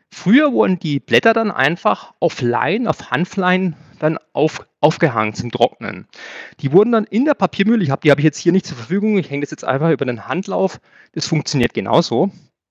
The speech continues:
Also die waren damals in der Papiermühle immer oben im Dachstuhl gespannt sozusagen. Und da hat man auch die Fenster quasi immer oftmals, ähm, verschieden aufgemacht, dass immer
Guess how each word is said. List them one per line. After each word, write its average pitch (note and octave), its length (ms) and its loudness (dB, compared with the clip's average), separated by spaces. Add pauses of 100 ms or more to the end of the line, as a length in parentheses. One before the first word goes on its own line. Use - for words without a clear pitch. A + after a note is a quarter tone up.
(500)
Also A#2+ 200 2
die C#3+ 100 0
waren E3 160 6
damals F#3 380 2
in D#3+ 80 -2
der C#3+ 60 2
Papiermühle G#3 520 4
immer F3+ 180 6
oben F3 240 2
im D3 60 -10
Dachstuhl G#3 460 0
gespannt E3 440 2
sozusagen. A3+ 540 -2
Und A3+ 80 -10 (400)
da C3 80 0
hat C#3+ 100 0
man F3+ 120 -2
auch D#3 100 2
die D3+ 100 -6
Fenster C#3 460 0
quasi F#3+ 380 0
immer F#3 500 2 (340)
oftmals, - 580 0
ähm, C#3+ 220 -2
verschieden E3+ 380 -2
aufgemacht, G3+ 560 0
dass C3+ 160 -4
immer F#3+ 300 4